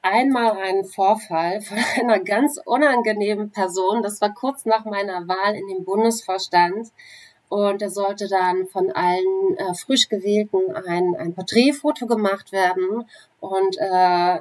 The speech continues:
der Typ, <laughs> der mich fotografiert war, hat, hat dann, kam dann danach zu mir und meinte dann, "Ja, beim nächsten Mal gerne auch, äh, dann Aktfotos." Und <laughs> also das war so,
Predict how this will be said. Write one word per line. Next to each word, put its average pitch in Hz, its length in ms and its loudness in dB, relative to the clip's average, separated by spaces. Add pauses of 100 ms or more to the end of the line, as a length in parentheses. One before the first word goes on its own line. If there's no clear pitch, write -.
(140)
der 175 380 0
Typ, 208 220 -10
<laughs> - 0 -
der 302 160 8
mich 277 220 -2
fotografiert 214 800 -4
war, 196 160 0
hat, 214 560 -4
hat 202 120 -8
dann, 196 200 -2 (140)
kam 208 140 0
dann 196 180 4
danach 185 320 0
zu - 160 -2
mir 196 140 4
und 190 60 -2
meinte 185 260 -4
dann, 185 140 2
"Ja, 185 120 8
beim 196 160 -2
nächsten 190 340 -4
Mal 180 140 0
gerne 180 340 -4
auch, 165 280 -2
äh, 170 280 0
dann 165 360 0 (260)
Aktfotos." 220 800 -4 (1080)
Und 269 100 4
<laughs> - 1080 -2
also 359 140 6 (1040)
das 403 240 -2
war 370 200 4
so, 330 220 0